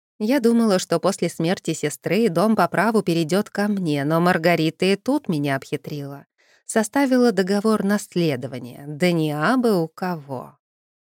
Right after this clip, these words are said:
Конечно, я могу раз за разом убивать наследниц, пока они не закончатся, и дом все равно не станет моим.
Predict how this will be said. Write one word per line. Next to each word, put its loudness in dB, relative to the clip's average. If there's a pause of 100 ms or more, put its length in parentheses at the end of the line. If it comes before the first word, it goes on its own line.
(280)
Конечно, -4
я 2
могу 0
раз 2
за 0
разом 2
убивать 0
наследниц, -4
пока 0
они 4
не 0
закончатся, -6
и -8
дом -2
все 0
равно 0
не 0
станет -6
моим. -10